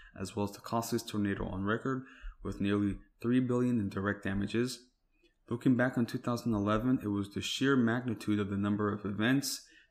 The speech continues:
and the fact that so many po-, hit, and the fact that so many hit populated areas, and of course,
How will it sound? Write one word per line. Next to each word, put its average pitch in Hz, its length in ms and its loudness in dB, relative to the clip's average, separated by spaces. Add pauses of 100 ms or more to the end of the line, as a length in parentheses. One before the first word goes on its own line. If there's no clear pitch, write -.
and 98 540 -2
the - 80 -8
fact - 380 -2
that 95 100 -2
so 113 300 0
many 113 260 4
po-, 104 240 -2
hit, 110 360 -4 (1160)
and 113 300 0
the 107 40 -6
fact 120 300 -6
that 104 140 -6
so 127 240 -4
many 117 460 2 (260)
hit - 240 -2
populated 107 520 -2
areas, 95 360 -2
and 98 80 -2
of - 160 -10
course, 107 320 -2